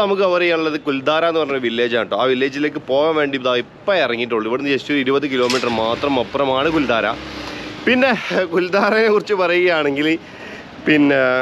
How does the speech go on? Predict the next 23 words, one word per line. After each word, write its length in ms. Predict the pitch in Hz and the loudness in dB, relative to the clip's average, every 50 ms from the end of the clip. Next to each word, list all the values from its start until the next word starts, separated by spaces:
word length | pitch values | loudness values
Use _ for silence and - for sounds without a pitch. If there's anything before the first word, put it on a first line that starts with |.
| 127 - - - - | -2 -4 -10 -8 -2
പ്രേത 320 | - 151 156 160 170 170 185 175 160 | 0 2 2 2 2 0 0 0 0
നഗരം, 340 | 143 135 131 139 135 139 135 - 131 | 0 0 0 0 0 -2 -2 -4 -2
ഇന്ത്യയുടെ 340 | 131 139 139 143 160 165 160 - | -2 0 2 2 2 2 2 0
പ്രേത 240 | - 135 127 127 131 135 139 | 0 0 0 0 0 0 0
നഗരം 200 | 135 123 127 131 127 | 0 0 0 0 0
എന്നൊക്കെ 220 | 123 123 110 117 117 | 0 -2 -2 -2 -2
പറയാൻ 200 | 113 101 107 110 110 110 | 0 0 0 0 0 0
കാരണം 260 | 107 101 101 101 110 110 - 120 | 0 0 0 -2 -4 -4 -4 -8
ഒറ്റ 120 | 107 110 139 135 | -4 -2 0 0
രാത്രി 260 | 127 123 113 113 123 120 123 | 0 0 -2 -2 -4 -2 0
കൊണ്ട് 240 | 123 123 123 123 127 131 127 - 110 110 | -2 0 0 0 0 0 -2 -4 -2 -2
ജനങ്ങളെ 340 | 123 120 120 123 135 139 135 127 | 0 0 2 2 0 0 0 0
മുഴുവൻ 400 | 131 135 143 156 165 175 190 190 185 - - - | 0 2 2 4 4 4 2 0 -2 -4 -8 -10
ഒറ്റ 120 | 131 - 151 143 | -6 -2 0 0
രാത്രി 220 | 139 131 123 117 131 120 | 0 0 -2 -4 -4 -4
കൊണ്ട് 140 | 131 131 127 131 123 | -4 -4 -2 -2 -2
കാണാതായ 420 | 117 113 110 113 117 117 120 117 117 113 | -2 0 0 0 0 0 0 2 2 0
ഒരു 60 | 110 110 110 | 0 0 0
നഗരം 260 | 104 95 107 113 117 113 | 0 0 0 -2 -2 -2
കൂടിയാണ്, 360 | 113 113 107 101 95 92 95 101 | -2 -2 0 0 0 0 0 0
അല്ലെങ്കിൽ 220 | 104 110 113 123 131 131 | -2 -2 0 0 0 0
ഒരു 60 | 123 113 | 0 2
ഗ്രാമം 420 | 110 117 117 123 135 143 156 156 | 0 0 0 0 0 0 0 -2